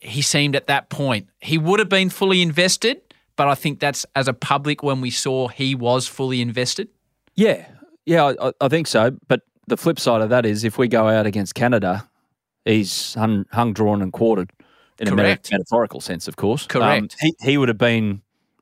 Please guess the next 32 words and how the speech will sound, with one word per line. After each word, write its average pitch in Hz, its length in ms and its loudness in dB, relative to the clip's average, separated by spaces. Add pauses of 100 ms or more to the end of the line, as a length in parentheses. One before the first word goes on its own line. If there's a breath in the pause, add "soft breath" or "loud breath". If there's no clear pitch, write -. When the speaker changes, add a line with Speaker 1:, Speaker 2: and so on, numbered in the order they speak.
(380)
Speaker 2:
the 107 160 0
fall 110 240 0
guy, 92 280 0 (320)
the 110 240 0
fall 110 200 -2
Speaker 1:
Yes. 95 120 0
Speaker 2:
guy. 92 140 0
We 101 160 0
wouldn't 120 220 2
have 107 80 0
blamed 110 240 2
Speaker 1:
No 101 60 0
Speaker 2:
the - 0 -
Speaker 1:
doubt. 131 200 2
Speaker 2:
players 92 180 -2
too 104 160 -8
much. 101 300 -2 (300 loud breath)
He 110 100 2
would 113 120 4
have 98 80 -2
been 104 220 0
like, 98 220 2 (720)
"This 127 160 0
guy, 104 440 2 (520)
imposter, - 540 -2 (100)
what's 107 180 -2
he 98 80 -6
doing?" 92 340 -6 (300 soft breath)
Which 117 220 -2
is 92 240 -8
totally 110 320 0
unfair. 101 560 -2